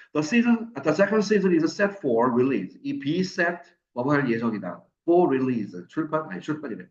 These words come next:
발간-, 발매될 예정이다. 십이월 이십육 일 날. 또 with a third season. 이야, 근데 이번에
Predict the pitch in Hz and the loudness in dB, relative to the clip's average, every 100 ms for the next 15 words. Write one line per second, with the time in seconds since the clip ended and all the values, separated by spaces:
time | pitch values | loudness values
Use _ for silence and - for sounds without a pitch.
0 | _ _ _ _ _ _ _ _ 113 113 | _ _ _ _ _ _ _ _ 0 0
1 | 131 127 - 107 123 131 127 104 110 101 | 0 -6 -2 0 2 0 0 0 -2 -2
2 | 90 131 180 - _ - 156 156 127 131 | -4 -4 -6 -12 _ -8 0 0 0 -4
3 | 113 104 104 185 190 143 180 214 - 117 | -4 -2 -2 2 4 6 6 4 2 0
4 | 104 - - - 127 143 196 247 240 - | -2 -6 -12 -2 0 4 4 4 2 0
5 | 170 120 95 113 113 - 156 151 185 131 | 0 0 -4 -4 -6 -4 -2 0 0 -2